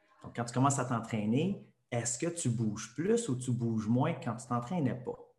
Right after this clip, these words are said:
Les gens vont tout de suite dire, « Ben oui, moi, je bouge plus, je m'entraîne, c'est sûr. » Fait que ce qu'on avait fait, on a mesuré des gens qui étaient sédentaires. Ça faisait au moins trois mois que pas d'entraînement. Puis on leur a fait porter un,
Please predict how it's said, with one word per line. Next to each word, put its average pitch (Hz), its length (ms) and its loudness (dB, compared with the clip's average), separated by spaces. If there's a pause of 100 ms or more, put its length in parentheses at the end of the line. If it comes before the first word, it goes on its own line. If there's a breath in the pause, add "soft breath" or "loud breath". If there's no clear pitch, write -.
(720 soft breath)
Les 110 120 -4
gens 131 180 4
vont 113 80 2
tout 110 60 -2
de - 60 -6
suite 131 240 -2
dire, « 127 220 0
Ben 101 120 -2
oui, 160 180 6
moi, 117 160 2
je 110 80 -6
bouge 110 220 -2
plus, 170 160 0
je 131 100 2
m'entraîne, 127 400 4
c'est 117 180 -2
sûr. » 127 360 -4 (100)
Fait - 80 -16
que - 60 -12
ce - 40 -14
qu'on 120 160 0
avait 117 200 2
fait, 202 340 0
on 110 160 0
a 110 40 4
mesuré 120 580 4
des 117 160 4
gens 131 180 4
qui 127 100 -2
étaient 110 200 -2
sédentaires. 110 800 -2
Ça - 120 -10
faisait 101 320 -4 (220)
au 98 40 -2
moins 113 140 2
trois 123 280 6
mois 120 280 8
que 101 220 0 (160)
pas 123 80 4
d'entraînement. 110 640 2 (680 soft breath)
Puis 117 100 -2
on 107 40 2
leur 110 140 2
a - 20 -2
fait 123 140 2
porter 123 260 4
un, 117 300 6